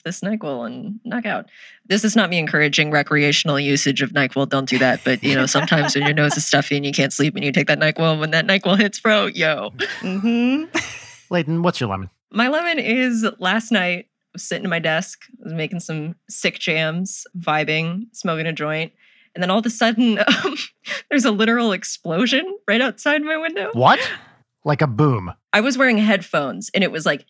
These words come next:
Speaker 1: deafening. My entire place shook
Speaker 2: <gasps>
Speaker 1: and it was, like, bright flash of light.
Speaker 3: Oh, God.
Speaker 1: And obviously I grabbed my dog, run into the bathroom. And in that moment, I'm like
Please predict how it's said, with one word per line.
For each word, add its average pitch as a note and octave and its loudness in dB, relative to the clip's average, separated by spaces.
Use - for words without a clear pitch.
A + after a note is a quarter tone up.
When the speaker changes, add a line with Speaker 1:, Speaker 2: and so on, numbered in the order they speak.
Speaker 1:
deafening. G#3+ 2
My F3 0
entire F3+ 0
place F3 -2
shook D3+ -2
Speaker 2:
<gasps> - -12
Speaker 1:
and C4 -6
it D#3 -2
was, C#3+ -8
like, C#3+ -4
bright F3 2
flash D#3+ -2
of D3+ -6
light. C3 -2
Speaker 3:
Oh, C#3+ -4
God. G#2+ -4
Speaker 1:
And D3+ 2
obviously F3 0
I D3+ 2
grabbed F3+ 2
my E3+ 0
dog, D#3 0
run F3 2
into F3+ 2
the F3+ -6
bathroom. F3 0
And D#3+ 0
in A3 6
that G#3+ 4
moment, G#3 2
I'm F3 0
like D3+ -2